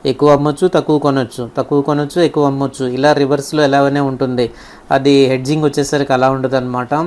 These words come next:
It is obligatory, తప్పనిసరి, to buy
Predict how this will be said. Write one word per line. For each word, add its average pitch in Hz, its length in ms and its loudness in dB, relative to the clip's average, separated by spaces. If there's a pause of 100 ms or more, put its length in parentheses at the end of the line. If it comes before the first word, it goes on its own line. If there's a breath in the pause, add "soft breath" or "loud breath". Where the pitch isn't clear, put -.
(280)
It 143 40 -6
is 147 140 -2
obligatory, 147 680 0 (100)
తప్పనిసరి, 139 720 -2 (440 loud breath)
to 135 100 2
buy 139 360 2